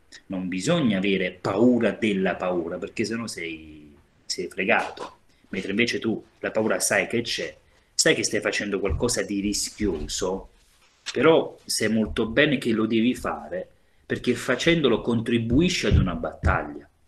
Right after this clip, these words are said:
E uno può dire, "Vabbè, ma io potrei fare anche altro." E io spesso rispondo, "Ma io altro non lo so fare."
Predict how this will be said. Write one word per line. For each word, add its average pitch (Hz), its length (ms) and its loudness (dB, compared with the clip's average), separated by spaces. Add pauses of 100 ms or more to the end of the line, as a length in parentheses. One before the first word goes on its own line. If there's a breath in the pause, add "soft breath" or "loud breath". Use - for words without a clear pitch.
(300 loud breath)
E - 100 2
uno 190 220 4
può 110 160 0
dire, 90 360 -4
"Vabbè, 92 380 4
ma 87 160 -4
io 113 480 2 (600)
potrei - 280 0
fare 107 240 2
anche 101 300 0
altro." 80 600 0 (220)
E 139 80 -4
io 120 100 2
spesso 110 380 -2
rispondo, 90 520 -6
"Ma 107 120 0
io 123 180 4
altro 113 340 2
non 101 240 0
lo 82 100 -4
so 76 180 -12
fare." - 480 -18